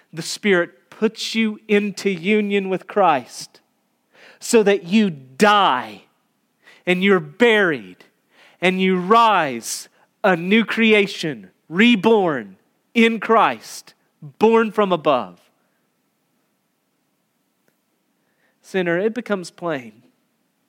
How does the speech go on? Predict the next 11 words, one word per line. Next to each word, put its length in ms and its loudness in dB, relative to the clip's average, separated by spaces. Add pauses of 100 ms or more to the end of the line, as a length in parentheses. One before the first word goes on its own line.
(380)
As 100 -20
we 200 -2
read 200 0
along 360 -2
through 120 -6
this 160 -8
gospel, 580 -6 (320)
we 280 -6
will 280 -2
encounter 760 -6 (220)
Nicodemus 840 -12